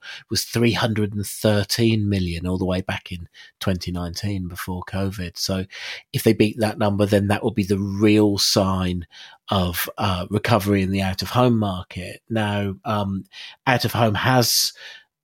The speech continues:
has done quite well in recent months. You know, it has bounced back, even as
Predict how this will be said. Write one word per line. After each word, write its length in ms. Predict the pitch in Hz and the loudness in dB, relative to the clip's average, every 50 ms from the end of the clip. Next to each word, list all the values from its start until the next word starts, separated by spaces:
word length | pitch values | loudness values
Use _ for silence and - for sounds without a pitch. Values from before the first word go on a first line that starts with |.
| _ - - | _ -10 -6
has 320 | - - - 160 143 135 | -2 0 2 2 2 2
done 240 | - - 123 120 120 | 4 4 4 4 4
quite 360 | 117 - - 127 117 110 - | 2 2 4 4 4 4 4
well 280 | 120 117 117 123 147 208 | 2 2 4 4 4 2
in 80 | 214 | 2
recent 400 | 165 131 120 120 117 - 117 110 | 2 2 2 2 2 2 0 0
months. 480 | 107 104 107 110 139 180 - - - - | 0 2 2 0 0 -2 -4 -6 -6 -4
You 60 | 117 | -2
know, 100 | 101 101 | 0 0
it 80 | 110 - | 0 -2
has 260 | - 113 123 113 - | -2 -2 -2 -2 -2
bounced 440 | - 113 110 110 107 - - - - | 0 0 2 2 0 -2 -6 -4 -4
back, 320 | 117 113 120 139 - - | -2 -2 -2 -2 -2 -2
even 220 | 120 110 104 104 | -2 -2 -2 -2
as 300 | 104 101 101 - - - | -4 -4 -4 -4 -6 -8